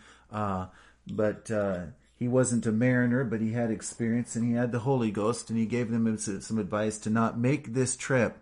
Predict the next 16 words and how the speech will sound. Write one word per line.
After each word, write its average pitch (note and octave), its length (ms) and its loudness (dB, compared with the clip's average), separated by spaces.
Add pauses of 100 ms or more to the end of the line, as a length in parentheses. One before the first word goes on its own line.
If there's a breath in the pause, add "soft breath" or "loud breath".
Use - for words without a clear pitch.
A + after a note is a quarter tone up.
(840 loud breath)
But, A2+ 460 0
uh, G2 460 0 (320 soft breath)
they C3 180 6
thought C3+ 320 4
they C3+ 140 2
had C3 200 2
the B2+ 140 0
expertise, B2+ 800 -2
and A2 80 -4
they A2+ 80 -2
thought A#2+ 320 0
they B2 100 0
knew B2+ 160 -2
better G2+ 480 -6 (100)
than A2 200 -4
God. F2+ 420 -4